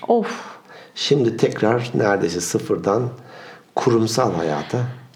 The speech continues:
Speaker 2: geri
Speaker 1: Evet.
Speaker 2: döndüm.
Speaker 1: O biraz risk işi ya. Galiba b-, bize hani para çok tatlı geliyor ya. "Ne olacak? Ben de yaparım." diyoruz ya. Aslında işte öyle değil. İşte işin içinde olmadığın için çok iyi planlamak lazım. Stratejilerini o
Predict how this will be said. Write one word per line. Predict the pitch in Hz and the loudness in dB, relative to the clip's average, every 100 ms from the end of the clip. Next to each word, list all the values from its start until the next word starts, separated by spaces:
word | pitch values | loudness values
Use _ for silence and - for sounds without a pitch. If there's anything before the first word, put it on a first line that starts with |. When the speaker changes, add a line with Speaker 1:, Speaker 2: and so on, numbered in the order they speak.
| - | 0
Speaker 2:
geri | 90 | 2
Speaker 1:
Evet. | 175 | 2
Speaker 2:
döndüm. | - - - - | -2 -6 -8 -4
Speaker 1:
O | 311 339 277 | 0 4 4
biraz | 359 427 190 | 4 4 4
risk | 190 214 - | 2 2 0
işi | 170 - | 0 2
ya. | 147 135 143 | 2 2 2
Galiba | 170 196 220 240 226 202 | 4 4 4 4 4 2
b-, | 190 | 2
bize | 214 233 | 4 4
hani | 262 254 | 4 4
para | 262 240 240 | 4 4 4
çok | 240 247 | 2 2
tatlı | - 214 240 | 2 2 2
geliyor | 214 214 226 | 4 6 6
ya. | 202 160 | 6 4
"Ne | 185 220 | 6 6
olacak? | 240 233 180 170 180 | 6 4 4 2 4
Ben | 208 233 | 4 6
de | 226 | 6
yaparım." | 214 208 233 208 185 | 4 4 4 4 4
diyoruz | 185 196 220 | 4 4 2
ya. | 151 139 160 - - - - | 2 0 -2 -12 -20 -20 -2
Aslında | 196 - 233 | -2 2 4
işte | 240 - 180 | 4 4 4
öyle | 180 185 | 6 6
değil. | 160 139 | 4 2
İşte | - 127 | 0 0
işin | 170 - 214 208 208 | 2 4 4 4 0
içinde | 185 - 196 214 | -2 0 2 4
olmadığın | 220 214 220 185 175 247 | 4 4 4 4 4 4
için | 214 - 196 196 202 - - - | 2 2 2 0 -2 -14 -20 -2
çok | - 277 | 2 6
iyi | 269 262 | 4 4
planlamak | 226 214 208 220 247 | 4 6 6 4 4
lazım. | 262 247 254 262 | 4 4 4 2
Stratejilerini | - 208 202 233 202 220 226 262 - - | 4 2 4 4 4 4 4 2 0 4
o | 214 214 - | 4 4 0